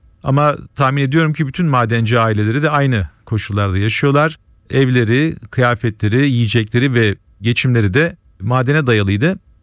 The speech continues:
İstersen cenaze töreninden başlayalım. Herhalde bölgede bugüne değin yapılan en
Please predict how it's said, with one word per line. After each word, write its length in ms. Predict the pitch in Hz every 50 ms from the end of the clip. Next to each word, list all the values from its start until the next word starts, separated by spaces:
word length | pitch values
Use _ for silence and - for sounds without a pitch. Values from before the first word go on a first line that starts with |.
| _ -
İstersen 480 | 180 135 - - 185 175 185 202 196 190
cenaze 380 | 175 170 170 170 175 170 190 180
töreninden 480 | - 170 156 160 160 165 170 165 160
başlayalım. 560 | 139 127 123 113 - - 127 135 170 190 190 - - _ _ _ _ _
Herhalde 380 | - 147 143 139 131 131 143 131
bölgede 440 | 143 143 139 131 139 139 165 160 143
bugüne 260 | 143 147 147 143 123
değin 140 | 127 123 120
yapılan 380 | 120 117 113 131 139 143 147
en 220 | 165 170 165 147